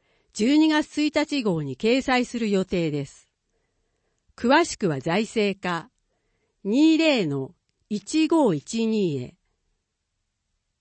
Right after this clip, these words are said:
雇用促進奨励金。障害者や高齢者などを雇用した事業主に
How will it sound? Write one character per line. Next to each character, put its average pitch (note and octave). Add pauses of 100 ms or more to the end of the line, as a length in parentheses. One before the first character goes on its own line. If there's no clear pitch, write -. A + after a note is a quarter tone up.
(300)
雇 -
用 D#4+
促 C#4+
進 C4
奨 A#3+
励 A3+
金。 F3 (1300)
障 D#4+
害 E4+
者 G3+
や D#3
高 D4+
齢 D#4+
者 F#3
な G#3
ど D#3+
を C#3
雇 F3+
用 B3
し -
た A#3+
事 G#3
業 C4
主 D3
に C3